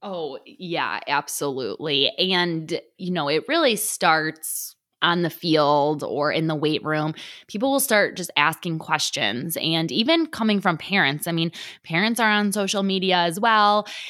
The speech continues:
and they're seeing blogs and influencers and posts about, um, how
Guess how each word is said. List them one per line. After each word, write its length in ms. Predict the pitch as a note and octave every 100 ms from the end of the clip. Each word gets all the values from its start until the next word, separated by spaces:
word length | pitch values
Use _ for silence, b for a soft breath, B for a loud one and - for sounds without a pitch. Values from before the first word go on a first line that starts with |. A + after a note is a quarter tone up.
| F#3+ -
and 300 | F3+ F3 D#3
they're 300 | F3 F3 F#3
seeing 580 | - G3 F#3 F3+ E3+ - -
blogs 640 | E3+ E3+ D#3+ D#3 D#3+ D3+ -
and 640 | D3+ D#3+ D#3 D#3 D#3 D#3+ - B B B _ B3
influencers 1120 | B3+ A#3+ A#3 G#3+ G3 F#3+ G3 F#3 F3+ F3+ E3
and 160 | E3 E3
posts 400 | - A3 G#3 G3
about, 640 | F3+ E3+ F3 F3 E3+ E3+ B B B -
um, 220 | E3+ D#3+
how 380 | - C3+ D3